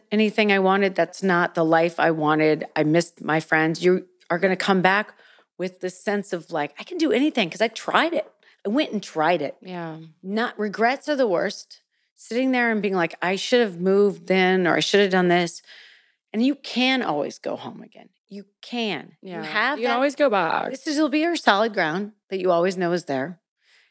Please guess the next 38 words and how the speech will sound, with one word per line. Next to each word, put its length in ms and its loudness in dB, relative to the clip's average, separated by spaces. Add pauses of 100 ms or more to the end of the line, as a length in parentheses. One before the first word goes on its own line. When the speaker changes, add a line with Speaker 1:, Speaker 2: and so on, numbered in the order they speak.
(140)
Speaker 1:
And 140 -4
you're 140 -2
gonna 180 0
go 500 2
and 200 -4
just 280 -6
take 260 -2
that 200 -2
boat 260 0
to 100 -10
wherever 240 0
and 120 -2
see 140 -4
what 240 -2
port 320 -2
you 100 0
need 220 0
to 80 -6
go 220 0
into 300 -6
and 200 -6
see 140 -2
what 140 2
happens. 520 -8 (100)
I 40 -4
love 360 -2
that 220 -8
for 100 -12
you. 240 -12
Speaker 2:
I 140 -14
know. 480 -14
I 80 -10
lo-, 200 -8
I 100 -4
love 200 -2
that 160 -2
for 120 -2
us. 360 -2